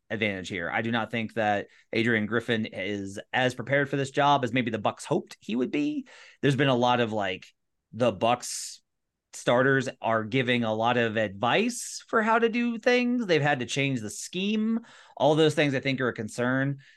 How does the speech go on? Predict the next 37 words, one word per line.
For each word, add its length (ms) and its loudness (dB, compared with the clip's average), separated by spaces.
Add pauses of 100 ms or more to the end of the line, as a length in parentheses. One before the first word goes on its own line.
(440)
It 160 2
being 260 4
in 80 2
Milwaukee 560 4
is 100 -4
definitely 600 0
tough. 600 0 (100)
Um, 420 -2 (180)
but 180 0
I 100 2
do, 360 -2
I 100 -2
will 120 -2
say 120 -4
this, 200 -6
I, 160 -10 (200)
I 80 0
kinda 320 -4
think 300 -6
that 160 -8
the 80 0
Knicks 320 -2
are 80 0
more 240 0
together 540 -4
right 280 -8
now. 420 -10 (380)
Uh, 240 0
now, 220 2
look, 180 0
I 120 0
have, 160 2
like, 240 0
just 160 -6
a 40 0
number 420 -2
projection 640 -6